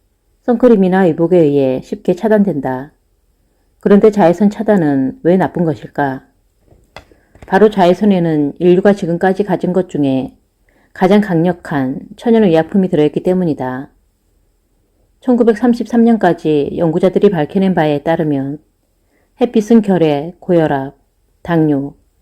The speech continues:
그리고 모든 종류의 암을 비롯해 백육십다섯 가지 이상의 질병을 치료하는 데 도움이 되는 것으로 증명되었다.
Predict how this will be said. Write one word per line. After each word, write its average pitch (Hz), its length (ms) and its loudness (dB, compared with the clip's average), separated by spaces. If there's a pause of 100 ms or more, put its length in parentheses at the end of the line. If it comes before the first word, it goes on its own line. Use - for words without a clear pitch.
(380)
그리고 208 260 4
모든 190 320 4
종류의 190 340 0
암을 160 360 -2
비롯해 156 600 -8 (840)
백육십다섯 202 640 2
가지 196 260 2
이상의 160 580 -2
질병을 175 380 -2
치료하는 202 460 0
데 135 400 -4 (640)
도움이 190 300 4
되는 175 260 2
것으로 170 300 0
증명되었다. 156 960 -6